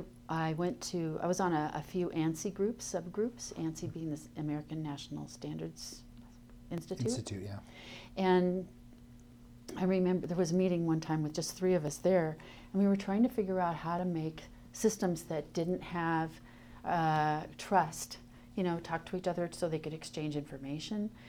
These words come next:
Speaker 1: And I remember we were sitting around the table going, "How are we gonna make this work?" And it says, "Oh, wait, there's this way to do a three-way handshake." And it's like a,
Speaker 2: Some guy
Speaker 1: it's
Speaker 2: named
Speaker 1: like a,
Speaker 2: Diffie and some guy
Speaker 1: it's
Speaker 2: named
Speaker 1: like,
Speaker 2: Hellman put it
Speaker 1: yeah,
Speaker 2: together, right?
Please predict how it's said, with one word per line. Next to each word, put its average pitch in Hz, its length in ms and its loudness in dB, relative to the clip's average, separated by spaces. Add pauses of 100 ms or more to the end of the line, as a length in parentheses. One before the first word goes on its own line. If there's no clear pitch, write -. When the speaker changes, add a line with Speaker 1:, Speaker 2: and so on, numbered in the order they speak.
(340)
Speaker 1:
And 180 160 0
I 175 40 0
remember 180 360 0
we 208 40 6
were 185 80 4
sitting 196 240 2
around 175 180 2
the 165 60 0
table 175 280 2
going, 160 160 -4
"How 175 180 -6
are 208 40 -2
we 233 60 0
gonna 170 140 -2
make 147 160 -6
this 131 180 -10
work?" - 220 -6
And 147 100 -2
it 147 60 -8
says, 135 140 -12 (120)
"Oh, 202 280 0
wait, 240 280 0
there's - 200 -4
this 175 180 -4
way 240 140 8
to 202 80 10
do 196 160 6
a 165 60 4
three-way 240 420 4
handshake." 196 640 2 (400)
And 202 140 8
it's 196 200 4
like 190 220 6
a, 156 240 4 (100)
Speaker 2:
Some - 180 2
guy 165 100 12
Speaker 1:
it's 160 60 12
Speaker 2:
named 160 80 12
Speaker 1:
like 160 100 12
a, 185 100 12
Speaker 2:
Diffie 160 220 12
and 135 80 12
some 151 120 12
guy 160 100 12
Speaker 1:
it's 160 100 12
Speaker 2:
named - 100 12
Speaker 1:
like, 151 100 12
Speaker 2:
Hellman 147 220 12
put 135 120 12
it - 40 12
Speaker 1:
yeah, 302 60 12
Speaker 2:
together, 151 340 12
right? 151 100 12